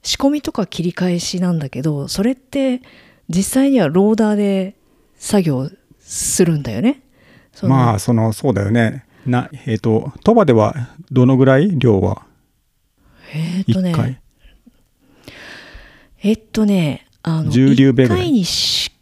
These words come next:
Speaker 1: 仕込む量が、うんとね、ちょっと、リュウベイっていうのが私よく分かってないんですけども。
Speaker 2: 一万、一万リ-、一万リットルぐらい？
Speaker 1: いや、そこまではいかない。
Speaker 2: そこまで。
Speaker 1: 五千リットルぐらい。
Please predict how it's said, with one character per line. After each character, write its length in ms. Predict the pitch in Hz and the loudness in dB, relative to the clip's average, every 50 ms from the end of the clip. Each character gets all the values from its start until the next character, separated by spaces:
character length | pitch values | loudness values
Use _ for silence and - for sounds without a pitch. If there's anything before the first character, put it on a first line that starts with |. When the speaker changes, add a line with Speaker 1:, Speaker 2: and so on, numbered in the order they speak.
| _ _ _ _ - - - | _ _ _ _ -20 -16 -14
Speaker 1:
仕 160 | - - - | -12 -12 -8
込 220 | - - 240 220 | -4 0 0 2
む 260 | 208 208 185 160 156 147 | 2 2 0 0 0 0
量 420 | 160 175 185 180 170 156 147 135 | 0 0 0 0 0 -2 -4 -4
が、 520 | 139 175 190 190 185 165 147 135 117 - _ _ _ - - _ _ _ - _ _ _ _ - | -2 0 2 2 2 0 0 -2 -6 -10 _ _ _ -20 -20 _ _ _ -20 _ _ _ _ -10
う 40 | 180 | -8
ん 160 | 165 160 160 - _ _ _ _ _ | -6 -6 -6 -8 _ _ _ _ _
と 160 | - - 156 151 | -10 -8 -6 -4
ね、 520 | 151 151 147 139 135 127 135 156 190 208 _ _ _ _ _ - | -4 -4 -4 -4 -6 -8 -10 -12 -16 -20 _ _ _ _ _ -20
ち 80 | - - | -20 -18
ょ 20 | - | -16
っ 20 | - | -14
と、 160 | - - - - - | -16 -16 -16 -12 -8
リ 100 | - 202 247 | -4 -4 -2
ュ 80 | 254 | -2
ウ 40 | 208 | -2
ベ 120 | - 143 | -2 -4
イ 40 | 143 | -4
っ 40 | 127 | -4
て 120 | - - | -6 -6
い 40 | 147 | -6
う 20 | 143 | -4
の 80 | 131 | -4
が 40 | 127 | -4
私 260 | 131 135 - - - - | -6 -8 -8 -10 -10 -10
よ 60 | 156 | -10
く 100 | - - | -10 -10
分 60 | 127 | -10
か 80 | - 170 | -8 -8
っ 20 | 156 | -8
て 120 | - 127 | -6 -6
な 120 | 131 143 139 | -8 -6 -6
い 100 | 127 123 | -8 -10
ん 40 | |
で 80 | - - | -8 -6
す 80 | 135 - | -6 -4
け 120 | - 131 | 0 2
ど 60 | 135 | 2
も。 80 | 131 127 | 4 4
Speaker 2:
一 60 | 127 | 2
万、 200 | - - - 202 | 2 2 2 2
一 100 | 170 147 | 4 4
万 180 | 139 131 127 131 | 4 4 4 4
リ-、 120 | 131 123 - - | 2 0 -2 -4
一 200 | - 120 - 143 | -8 -4 0 2
万 160 | 139 135 131 127 | 4 4 4 4
リ 80 | 127 | 2
ッ 20 | 120 | 2
ト 160 | - - 120 | 2 2 2
ル 80 | 117 | 4
ぐ 80 | 107 110 | 4 2
ら 120 | 95 85 | 0 0
い？ 80 | 92 120 | -2 -4
Speaker 1:
い 80 | 170 - _ _ _ _ _ - - _ - - - - _ _ _ _ _ _ _ _ _ _ _ _ _ _ _ _ _ _ _ _ _ _ _ - 196 | -4 -6 _ _ _ _ _ -20 -20 _ -20 -20 -20 -20 _ _ _ _ _ _ _ _ _ _ _ _ _ _ _ _ _ _ _ _ _ _ _ -4 -4
や、 160 | 214 - - _ _ - | -4 -4 -6 _ _ -20
そ 200 | - - - 262 | -14 -8 -8 -8
こ 180 | - - 320 320 | -6 -6 -6 -4
ま 120 | 330 320 285 | -4 -2 -2
で 80 | 254 | -2
は 80 | 185 156 | -2 -2
い 80 | 156 | -4
か 100 | - 147 | -6 -8
な 80 | 135 - | -10 -10
い。 20 | |
Speaker 2:
そ 60 | 175 - | -10 -6
こ 100 | - 180 | -4 -4
ま 60 | 202 | -4
で。 0 | |
Speaker 1:
五 0 | |
千 540 | - - 262 269 262 254 247 247 240 240 233 | -2 -2 0 0 0 0 0 0 -2 -2 -2
リ 120 | 226 214 | -4 -6
ッ 40 | 214 _ _ _ - | -6 _ _ _ -8
ト 100 | - 185 | -6 -6
ル 100 | 175 165 | -4 -4
ぐ 60 | 156 | -6
ら 80 | 135 - | -8 -10
い。 120 | - - | -12 -18